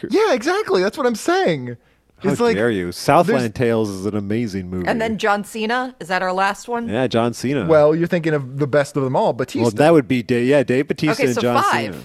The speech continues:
Speaker 2: Yeah, there's at
Speaker 1: Batista
Speaker 2: least
Speaker 1: is the
Speaker 2: five.
Speaker 1: one who's like, "I don't wanna be considered the, the wrestling actor. I wanna be considered a legitimate actor." He's the only one going for that.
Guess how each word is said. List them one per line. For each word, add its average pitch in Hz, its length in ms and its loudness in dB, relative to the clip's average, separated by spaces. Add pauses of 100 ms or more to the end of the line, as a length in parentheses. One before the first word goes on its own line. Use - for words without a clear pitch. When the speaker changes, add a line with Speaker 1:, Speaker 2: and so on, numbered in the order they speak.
Speaker 2:
Yeah, 90 80 -10 (120)
there's - 20 -6
at - 60 -6
Speaker 1:
Batista 180 220 0 (220)
Speaker 2:
least 220 80 2
Speaker 1:
is 175 140 -2
the 185 80 4
Speaker 2:
five. 165 80 0
Speaker 1:
one 180 200 2
who's 175 200 -4
like, 156 240 2
"I 151 180 2
don't 208 320 -2
wanna 170 260 0
be 165 100 -4
considered 147 760 -2
the, 127 360 -4 (100)
the 127 160 -4
wrestling 135 520 -2
actor. 131 400 -2
I 110 80 2
wanna 131 200 -2
be 123 200 -6
considered 123 440 -4
a 117 40 -4
legitimate 107 540 -6
actor." 117 280 -4
He's 151 180 -4
the 151 60 0
only 156 200 0
one 139 200 -4
going 127 220 -4
for 101 140 -12
that. - 260 -12